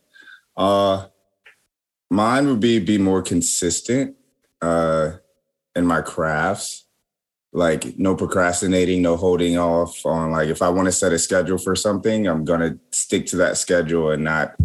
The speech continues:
push it back or anything, you know, I'm gonna just be more consistent. Um, and this is something I've been working on, honestly, more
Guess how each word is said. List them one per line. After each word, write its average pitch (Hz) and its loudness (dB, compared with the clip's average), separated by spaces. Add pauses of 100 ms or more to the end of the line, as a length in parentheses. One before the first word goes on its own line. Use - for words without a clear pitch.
(280)
push - 0
it 80 0
back 76 0
or 73 -2
anything, 67 -6
you 65 -6
know, 69 -4
I'm 71 -2
gonna 78 -2
just 82 -4
be 87 0
more 82 0
consistent. 85 -4 (400)
Um, - 0
and 127 2
this 104 0
is 117 0
something 120 2
I've 104 2
been 90 2
working 90 2
on, 82 -2 (960)
honestly, 95 0
more 90 2